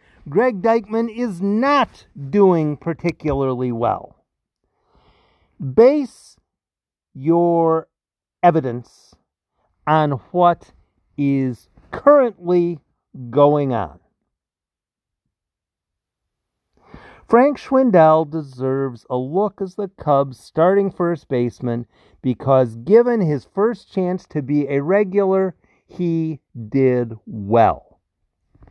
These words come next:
Players who have never had that opportunity,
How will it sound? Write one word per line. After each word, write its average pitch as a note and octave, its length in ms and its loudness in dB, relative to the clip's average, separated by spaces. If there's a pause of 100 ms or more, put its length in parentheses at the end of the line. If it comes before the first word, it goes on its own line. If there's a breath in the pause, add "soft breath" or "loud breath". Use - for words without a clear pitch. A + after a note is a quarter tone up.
(760 soft breath)
Players D3 420 0
who C3 180 2
have A2 100 2
never G#3 560 4
had A3 260 0
that G#3 220 0
opportunity, F#3 920 -4